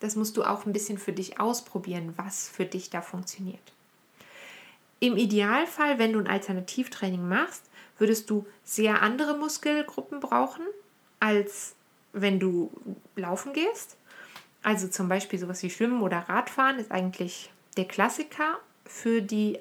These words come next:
Alternativtrainings für Läufer. Und natürlich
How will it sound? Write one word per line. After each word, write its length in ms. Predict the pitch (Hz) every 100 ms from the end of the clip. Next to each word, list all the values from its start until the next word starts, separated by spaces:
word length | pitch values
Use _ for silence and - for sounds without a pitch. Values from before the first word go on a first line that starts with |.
| -
Alternativtrainings 1080 | 202 208 190 185 - 247 - 220 208 190 -
für 140 | -
Läufer. 480 | 180 220 269 311 349 - _ _ _ _ _ _ _ _ _ - _ _
Und 280 | 214 277 -
natürlich 500 | 294 - 247 269